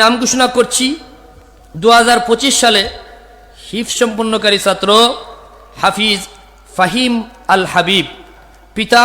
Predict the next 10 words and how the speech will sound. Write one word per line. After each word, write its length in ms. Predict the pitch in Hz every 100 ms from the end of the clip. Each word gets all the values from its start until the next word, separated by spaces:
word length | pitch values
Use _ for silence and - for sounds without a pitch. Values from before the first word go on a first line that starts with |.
| 233
মাওলানা 440 | 220 214 233 220 196 - - - -
শফিকুর 440 | 208 254 262 220 202
রহমান, 360 | 160 196 202 160 139 - - - 135
গ্রাম 240 | 190 226 233
মনসুরপুর, 560 | 226 226 254 226 240 233 - - - - 156
ডাক 220 | 190 214 - - - - - - 143 156
বাদে 200 | 185 208
দেওরাইল, 380 | 233 233 247 247 277 - - - -
উপজেলা 360 | 202 226 233 233 220
জকিগঞ্জ, 480 | 214 226 247 247